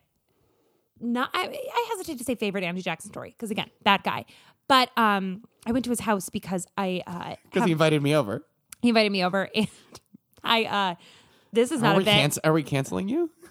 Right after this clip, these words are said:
Speaker 1: Yeah.
Speaker 2: <laughs>
Speaker 1: I, for, <laughs> for going to Andrew Jackson's house. Uh, no, 'cause I, I, uh, am trying to go to every president's house, uh, historically. <laughs>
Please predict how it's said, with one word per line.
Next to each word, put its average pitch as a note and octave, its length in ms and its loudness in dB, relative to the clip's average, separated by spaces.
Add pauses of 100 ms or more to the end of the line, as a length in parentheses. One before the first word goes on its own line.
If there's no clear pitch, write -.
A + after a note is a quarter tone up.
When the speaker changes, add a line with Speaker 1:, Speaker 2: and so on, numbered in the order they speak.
(140)
Speaker 1:
Yeah. G3+ 400 2
Speaker 2:
<laughs> F3 140 0
Speaker 1:
I, F#3 580 2
for, C#4+ 260 6 (760)
<laughs> - 40 -20
for D#4 100 4
going C4 260 4
to B3+ 60 2
Andrew G#3 140 -2
Jackson's G3+ 260 -4
house. F3 140 -10 (400)
Uh, C4 220 6
no, C#4 160 6
'cause A#3 100 -2
I, B3 180 2
I, B3 180 2
uh, A3 200 2
am A3 160 -4
trying A3+ 260 0
to G#3+ 80 -8
go G3 120 0
to F#3 120 -2
every F3+ 320 -4
president's E3 540 -6
house, - 440 -8
uh, - 340 -4 (760)
historically. G#3+ 460 -2
<laughs> - 340 -4